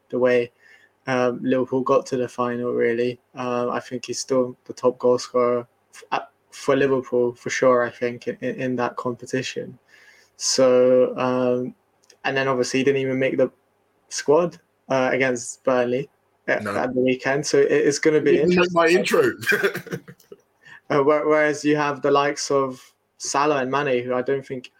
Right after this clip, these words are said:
Speaker 1: have featured in the League Cup yet, uh,
Speaker 2: Mm.
Speaker 1: who are, you know, given the fact that it's Chelsea, are probably going to start or be involved in that game. So,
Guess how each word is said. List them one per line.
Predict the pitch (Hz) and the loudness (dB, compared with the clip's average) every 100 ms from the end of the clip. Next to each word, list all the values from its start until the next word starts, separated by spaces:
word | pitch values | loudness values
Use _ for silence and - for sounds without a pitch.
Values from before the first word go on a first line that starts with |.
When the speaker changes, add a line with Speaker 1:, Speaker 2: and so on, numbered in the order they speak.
| - | -6
Speaker 1:
have | 131 139 | -4 -4
featured | - - 143 175 - 127 | -6 -4 0 0 -2 -2
in | 123 | -4
the | 120 | -4
League | 120 117 | -6 -6
Cup | - 123 - | -8 -12 -10
yet, | 127 120 - _ _ _ _ _ | -10 -8 -10 _ _ _ _ _
uh, | 135 131 127 | -4 -2 -2
Speaker 2:
Mm. | - - 120 | -4 -12 -4
Speaker 1:
who | 139 135 | 2 2
are, | 135 - _ _ _ | 0 -6 _ _ _
you | 143 | -8
know, | 123 127 - 139 | -4 -4 -6 -2
given | 151 131 135 | -2 -2 -6
the | |
fact | - 127 135 | -4 -4 -2
that | 127 | -4
it's | 107 - | -6 -8
Chelsea, | - 143 143 - 127 123 - - | -2 -2 -2 -4 -6 -8 -8 -6
are | 127 - _ _ | -6 -6 _ _
probably | - - 139 135 120 127 127 | -16 -2 2 2 0 -4 0
going | 135 131 127 | 2 2 0
to | 131 | -8
start | - 131 127 | -4 0 2
or | 127 127 - 147 139 | 0 -2 -6 -14 -2
be | 147 139 | 2 2
involved | 131 131 139 131 | 2 2 2 2
in | 127 | -2
that | 120 120 - | -6 -8 -4
game. | 123 120 123 - - - - | -2 -2 -6 -18 -20 -20 -14
So, | - - 131 131 131 | -6 2 4 6 4